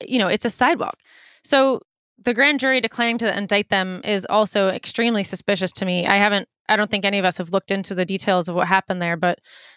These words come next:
but then they just move to this arbitrator, and the arbitrator says, "Well, gosh, you know, he walked in front of a cop, so therefore I'm almost speechless." Like, I just don't know what to say about that.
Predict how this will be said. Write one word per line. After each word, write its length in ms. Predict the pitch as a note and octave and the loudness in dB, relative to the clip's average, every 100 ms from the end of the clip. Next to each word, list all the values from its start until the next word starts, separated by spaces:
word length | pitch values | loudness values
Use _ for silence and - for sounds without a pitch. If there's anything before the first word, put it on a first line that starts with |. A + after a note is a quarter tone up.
| _ | _
but 120 | A#3 A3 | 0 2
then 140 | A#3 | 2
they 240 | A3+ A3 | 2 2
just 180 | G#3 A#3+ | 0 -2
move 220 | A3 A#3 - | 2 0 0
to 80 | |
this 160 | A3+ A3 | -2 0
arbitrator, 580 | G#3 A3 A#3+ G3+ F#3 F3+ | 2 2 2 0 2 2
and 400 | - F3+ F3+ F3 | 2 0 -4 0
the 80 | F#3+ | 2
arbitrator 500 | G3 G3+ G#3+ G3 G3 | 2 0 -2 -2 0
says, 320 | G3 F#3 F3 | 0 0 2
"Well, 320 | G#3+ C#4 D#4 - _ | 4 4 2 -4 _
gosh, 420 | A#3 C#4+ B3 - - | 0 2 2 -4 -4
you 80 | |
know, 240 | G#3+ A#3+ C4+ _ - _ _ | 0 0 -2 _ -20 _ _
he 180 | - B3 | -4 -2
walked 380 | G#3+ G#3+ C4+ - | 2 2 2 -2
in 100 | D4 | -6
front 200 | - D4 | -2 0
of 80 | D#4+ | 0
a 60 | |
cop, 380 | - E4 D#4 - | 0 2 2 0
so 320 | - G#3+ G#3+ | -4 0 0
therefore 640 | F#3+ F#3+ A#3+ - E4 B3+ C4+ - _ _ | 2 0 0 0 2 2 0 -6 _ _
I'm 160 | - G#3+ | -6 -2
almost 240 | A3 G#3+ | -2 -2
speechless." 420 | - A#3+ - D#3+ | -2 -4 -2 -4
Like, 100 | F3 | -2
I 80 | F3+ | -2
just 160 | F#3 - | -2 -2
don't 120 | G3 | -2
know 120 | F#3+ | 0
what 100 | F#3 | 0
to 80 | G3 | -2
say 180 | - G3+ | 0 0
about 240 | G3 - | 0 -2
that. 220 | - A2 | -4 -6